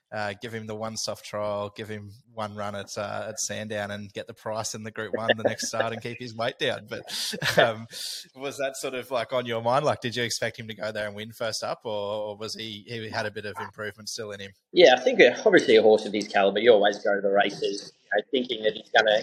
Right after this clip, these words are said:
Speaker 2: gonna run well and be hard to beat. But the fact that, um, we just knew how much improvement he had, even sort of physically. He wasn't quite there in the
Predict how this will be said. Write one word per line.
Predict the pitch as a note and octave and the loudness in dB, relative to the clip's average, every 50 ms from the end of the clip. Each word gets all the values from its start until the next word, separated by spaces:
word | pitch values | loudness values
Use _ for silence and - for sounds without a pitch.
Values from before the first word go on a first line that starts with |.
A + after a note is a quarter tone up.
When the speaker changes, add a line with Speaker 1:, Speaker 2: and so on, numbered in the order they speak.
| - | 6
Speaker 2:
gonna | - B2+ A2+ A2 G#2+ | 6 6 6 8 6
run | G#2+ G#2+ G#2 G#2+ | 4 4 6 6
well | A2 A2 G#2 G#2+ | 8 8 8 8
and | G#2 F#2+ | 4 0
be | G#2 G#2+ - - G#2+ | -4 -10 -4 0 2
hard | G#2 G#2 G#2+ | 2 2 2
to | - - | 0 -2
beat. | A2 G#2+ G#2+ - - | 0 0 0 -2 -4
But | A2 - | -6 -4
the | - A#2+ - | -4 -6 0
fact | - C3 B2 A#2+ - - A2 | 6 6 6 6 6 2 2
that, | G2 - - - A2 | 2 2 2 2 4
um, | G2+ G2 F#2+ F#2 F#2+ F#2 F#2 - _ _ _ _ _ _ _ | 6 6 6 4 2 -2 -16 -20 _ _ _ _ _ _ _
we | - B2+ B2 | 0 2 4
just | C#3 C#3 B2+ | 4 4 4
knew | B2+ A#2+ A2+ A2 | 4 4 6 6
how | A2 A2 | 6 4
much | A2 G#2+ - - | 4 2 0 -2
improvement | G#2+ G2 - - A2 G#2+ G#2+ G#2 G#2 G#2 | -8 -8 -2 2 4 4 4 4 0 0
he | G#2 G2 | 0 0
had, | G#2+ A2 A2 G#2+ | 4 4 6 6
even | A2 G#2+ G#2+ G2+ | 6 6 4 2
sort | - - G#2 G2+ | -2 -2 -2 -2
of | G2+ - | -2 -8
physically. | - _ G2 A2 G#2+ - G#2 G2+ | -12 _ -6 -6 -2 0 0 0
He | G2 G2 | 2 6
wasn't | A2 A#2 A2+ A#2 G#2+ - | 6 6 6 6 0 2
quite | - G#2+ G#2+ G#2 G2+ - | 4 6 6 6 6 4
there | G2+ G2+ G2+ G2+ | 4 6 6 4
in | F#2+ | 2
the | G2 F#2+ | 0 -8